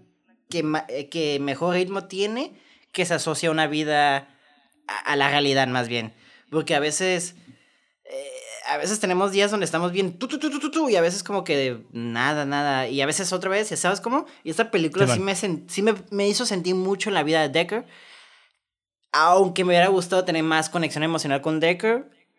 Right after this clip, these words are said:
Speaker 1: al principio, ¿sabes cómo?
Speaker 2: Ujú.
Speaker 1: Pero también algo que le doy aquí a Harrison Ford, que ya conociendo la dinámica que tenían, que tenían que el, con el que tenían contra el direc-, con el director y él, pues,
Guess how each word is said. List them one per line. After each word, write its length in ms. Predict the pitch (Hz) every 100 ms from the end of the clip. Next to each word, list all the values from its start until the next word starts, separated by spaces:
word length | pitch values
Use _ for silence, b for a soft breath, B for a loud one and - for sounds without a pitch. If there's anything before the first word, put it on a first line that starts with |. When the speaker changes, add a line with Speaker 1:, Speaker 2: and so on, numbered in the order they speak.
| _ _ _
Speaker 1:
al 220 | 127 147 -
principio, 480 | 143 131 196 170
¿sabes 260 | 143 165 175
cómo? 240 | 208 214
Speaker 2:
Ujú. 1080 | 269 285 - _ _ _ _ _ _ _ -
Speaker 1:
Pero 600 | 127 180 175 175 175 170 - - -
también 260 | 175 175
algo 200 | 180 185
que 80 | 185
le 120 | 180
doy 200 | 156 160
aquí 360 | 170 156 165 156
a 40 |
Harrison 400 | 147 147 151 170
Ford, 280 | - 156 160 175 -
que 300 | - 139 131
ya 360 | 127 135 139 139
conociendo 960 | 160 147 127 135 135 143 139 135 127 120
la 140 | 127
dinámica 380 | 123 120 117 131 139
que 80 |
tenían, 240 | 135 120 120
que 200 | - 135
tenían 280 | 123 117 127
que 80 |
el, 160 | 135 127 _ _ _ _ _
con 280 | - 131 127
el 80 | 120
que 100 | 127
tenían 200 | 117 123
contra 260 | 139 123
el 80 | 123
direc-, 240 | 123 113 -
con 220 | - 180 185
el 100 | 175
director 400 | 139 120 143 151
y 160 | 147
él, 220 | 151 202 b b b b b
pues, 500 | - 143 127 - -